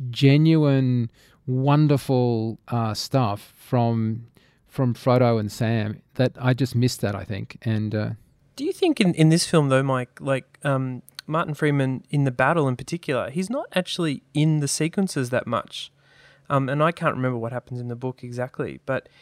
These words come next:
Speaker 2: he's sort of to the side with Gandalf a little bit, and, and obviously you know he survives the battle, which is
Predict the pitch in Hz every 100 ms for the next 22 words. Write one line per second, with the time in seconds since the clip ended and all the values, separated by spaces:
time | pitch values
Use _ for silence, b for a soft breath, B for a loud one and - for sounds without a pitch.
0 | b - 165 - 196 180 - 156 - 147
1 | 139 139 135 131 135 135 135 - 131 127
2 | 123 123 131 - 143 151 156 165 151 139
3 | 131 127 127 123 - 123 127 131 139 -
4 | 127 110 107 120 123 135 120